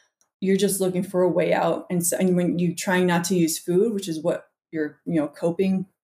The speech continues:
what your safety was before, like, it, you can feel lost and detached. And so learning to work through that was, um, took me a while, but I didn't have the kind of support that we offer here. So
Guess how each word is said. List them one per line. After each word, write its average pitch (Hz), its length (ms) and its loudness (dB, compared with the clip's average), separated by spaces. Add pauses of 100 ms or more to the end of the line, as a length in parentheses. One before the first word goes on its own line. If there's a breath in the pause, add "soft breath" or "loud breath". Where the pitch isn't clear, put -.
(120)
what 180 180 -6
your 156 120 0
safety 175 380 0
was 180 180 0
before, 175 480 0
like, 143 240 0
it, 156 120 -4
you 202 120 2
can 190 160 -4
feel 190 300 0
lost 147 420 -4
and - 100 -4
detached. - 520 -6
And 76 180 -2 (600 loud breath)
so 208 160 2
learning 214 340 2
to 202 80 4
work 180 260 -2
through 180 280 0
that 214 360 -2 (100)
was, 170 380 -4
um, - 420 -6 (140)
took 214 200 -2
me 190 100 2
a 165 80 0
while, - 600 -4 (580)
but - 120 0
I 247 80 2
didn't 247 160 4
have 220 220 2
the 190 80 -2
kind 180 220 -4
of 170 60 -2
support 175 480 -2
that - 120 -2
we 156 200 2
offer 170 300 -2
here. 165 380 -2
So 165 460 -2